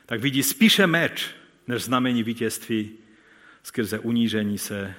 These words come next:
na Golgatě. Kříž je znamením vítězství, ale v úplně jiném systému než vítězství pojato způsobem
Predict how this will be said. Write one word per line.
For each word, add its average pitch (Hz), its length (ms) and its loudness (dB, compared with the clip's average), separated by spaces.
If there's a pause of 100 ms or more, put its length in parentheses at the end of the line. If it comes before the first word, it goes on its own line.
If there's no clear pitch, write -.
na 101 100 -8
Golgatě. 95 580 -10 (1500)
Kříž 139 180 0
je 160 100 6
znamením 147 420 4
vítězství, 151 580 2
ale 135 160 4
v 127 80 -2
úplně 131 300 0
jiném 143 280 2
systému 135 440 0
než 117 180 2
vítězství 131 460 -2
pojato 123 420 0
způsobem 117 720 -2